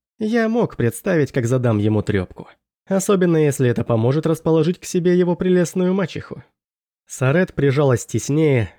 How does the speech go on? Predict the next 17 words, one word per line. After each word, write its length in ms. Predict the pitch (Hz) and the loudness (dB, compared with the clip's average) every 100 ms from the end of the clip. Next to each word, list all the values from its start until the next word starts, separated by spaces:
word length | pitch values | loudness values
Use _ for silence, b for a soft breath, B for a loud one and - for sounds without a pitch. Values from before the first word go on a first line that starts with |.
| - | -10
губы 360 | 131 165 151 | -6 -2 0
были 220 | 143 151 147 | 2 2 2
у 80 | |
самой 320 | 135 156 135 135 | 0 0 2 4
моей 260 | 139 139 | 4 2
шеи. 500 | 131 - 92 85 - _ _ _ | 0 -4 -4 -4 -12 _ _ _
Полные 400 | 127 123 120 120 | 0 2 2 2
груди 360 | 113 139 123 117 | 0 0 0 0
прильнули 520 | 120 131 135 123 104 | 2 2 2 2 0
ко 160 | - | -2
мне. 240 | 95 90 - _ _ _ _ _ _ _ | -4 -6 -12 _ _ _ _ _ _ _
«Скажите, 640 | - - 185 180 185 180 | -20 -6 -2 0 0 0
что 200 | 160 185 | -2 -2
сделаете 640 | 165 156 165 156 139 135 139 | -2 2 2 4 2 2 0
это, 200 | 135 147 | 0 0
мой 200 | 151 147 | 0 0
принц». 520 | 175 151 120 - | 0 0 -2 -6